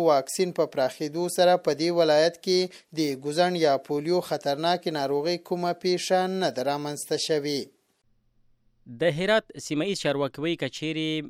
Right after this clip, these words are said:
Speaker 2: ښځو ته مهم کلیدي رول ورکړل شي، نو دوی کولی شي چې د کورنیو شخړو په مخنیوي کې مؤثره او ښه رول ولوبوي. دوی وایي چې ښځې کولی شي چې په جنګ کې هم د نارینه‌وو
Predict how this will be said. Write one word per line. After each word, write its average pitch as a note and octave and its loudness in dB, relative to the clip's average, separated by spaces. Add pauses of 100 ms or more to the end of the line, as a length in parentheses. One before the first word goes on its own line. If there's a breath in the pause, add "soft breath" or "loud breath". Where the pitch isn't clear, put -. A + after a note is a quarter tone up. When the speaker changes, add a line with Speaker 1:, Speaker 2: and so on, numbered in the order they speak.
(200)
Speaker 2:
ښځو E3+ -4
ته A#2 -4
مهم D#3+ -6
کلیدي C3 -6 (580)
رول B2+ -2
ورکړل B2+ -6
شي، D#3+ -6 (380 soft breath)
نو A#2+ -6
دوی F3 -4
کولی E3 -2
شي D#3+ -8
چې D3 -8 (100)
د A#2+ -8
کورنیو D3 -4 (240)
شخړو D#3+ -4
په G#2+ -8
مخنیوي C3+ -8
کې D3+ -6
مؤثره D#3 -4 (140)
او A#2 -4
ښه C3+ -8
رول A#2 -4
ولوبوي. F2+ -14 (500 soft breath)
دوی A2 -4
وایي B2 -2
چې A#2 -10 (140)
ښځې A#2 -6
کولی B2 -4
شي B2 -8 (140)
چې A#2 -10 (140)
په A2 -10 (100)
جنګ C#3 0
کې A2 -10
هم E3+ -4 (220)
د C#3+ -4
نارینه‌وو A#2+ -6